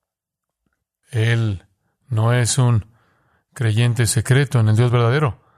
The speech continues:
No tenemos ninguna evidencia de eso. Él solo es un pagano, como muchos otros paganos, y debo agregar que no es mejor que nadie más, y la Escritura nunca dice que fuera mejor que nadie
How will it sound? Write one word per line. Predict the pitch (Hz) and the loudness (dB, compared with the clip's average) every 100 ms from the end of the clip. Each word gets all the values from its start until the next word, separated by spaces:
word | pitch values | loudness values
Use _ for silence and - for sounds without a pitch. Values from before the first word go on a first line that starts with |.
| _ _ - | _ _ -12
No | 110 | -6
tenemos | 120 120 117 | -4 -2 0
ninguna | 117 123 | 2 2
evidencia | 113 127 156 131 | 2 2 2 2
de | 110 | 2
eso. | 107 135 139 - _ _ _ - | 2 0 -2 -8 _ _ _ -10
Él | 110 | -6
solo | 127 120 | -2 -2
es | 110 | -2
un | 127 | -2
pagano, | 117 117 127 156 | -2 0 0 0
como | 139 107 | -2 -2
muchos | 110 117 113 | -2 -2 -2
otros | 113 120 104 | -2 -2 -4
paganos, | 117 123 147 151 127 | -2 -2 -2 -2 -4
y | 107 - _ _ _ _ _ _ _ _ 123 | -6 -8 _ _ _ _ _ _ _ _ -4
debo | 117 123 | 0 0
agregar | 120 117 110 135 156 | 0 0 0 -2 -4
que | 123 | -4
no | 120 | -4
es | |
mejor | 127 110 120 | -2 -2 -2
que | 120 | -2
nadie | 120 117 | -2 0
más, | 127 165 135 | 0 -2 -4
y | |
la | 113 | -8
Escritura | - 107 127 120 | -8 -8 -6 -6
nunca | 120 117 | -4 -4
dice | 120 120 135 | -4 -4 -4
que | 113 | -4
fuera | - 120 113 | -2 -2 0
mejor | 104 117 113 | -2 -2 -2
que | 117 | 0
nadie | 107 110 113 107 104 | 0 2 2 0 -4